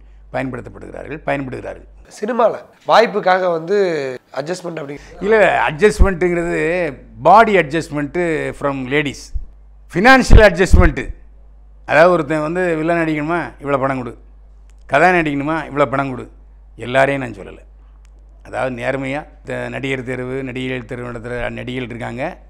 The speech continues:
Speaker 1: அவங்களுக்கு நான் தலை வணங்குறேன். சிலர் இதை காசு பண்ணணும்.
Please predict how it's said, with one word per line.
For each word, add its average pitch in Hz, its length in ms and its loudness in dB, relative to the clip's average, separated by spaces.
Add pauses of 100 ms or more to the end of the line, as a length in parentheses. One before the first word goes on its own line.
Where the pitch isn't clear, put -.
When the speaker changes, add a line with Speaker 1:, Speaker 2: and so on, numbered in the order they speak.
(120)
Speaker 1:
அவங்களுக்கு 127 400 -8
நான் 113 120 -10
தலை 117 220 -8
வணங்குறேன். 101 360 -14 (360)
சிலர் - 600 6 (500)
இதை 127 180 -6
காசு 160 500 6
பண்ணணும். 143 340 -4